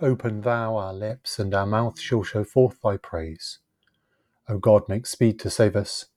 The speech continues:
O Lord, make haste to help us. Glory be to the Father,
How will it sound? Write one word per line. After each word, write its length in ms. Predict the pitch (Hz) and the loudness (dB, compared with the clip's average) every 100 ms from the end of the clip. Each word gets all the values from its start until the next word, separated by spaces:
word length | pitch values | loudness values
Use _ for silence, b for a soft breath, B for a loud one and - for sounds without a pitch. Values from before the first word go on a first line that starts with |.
| _ _ _ _ _ _ | _ _ _ _ _ _
O 100 | 127 | 6
Lord, 440 | 117 113 120 117 113 | 8 10 10 8 4
make 240 | 107 - | -4 -2
haste 240 | 117 - | -4 -4
to 80 | - | -6
help 300 | 85 101 - | -2 -2 -2
us. 240 | 92 - - | -8 -8 -8
Glory 420 | - 113 104 98 | 0 2 2 0
be 320 | 110 107 107 | 2 2 0
to 160 | - 101 | -6 -10
the 100 | 87 | -8
Father, 560 | - 107 104 107 104 | 2 4 4 2 0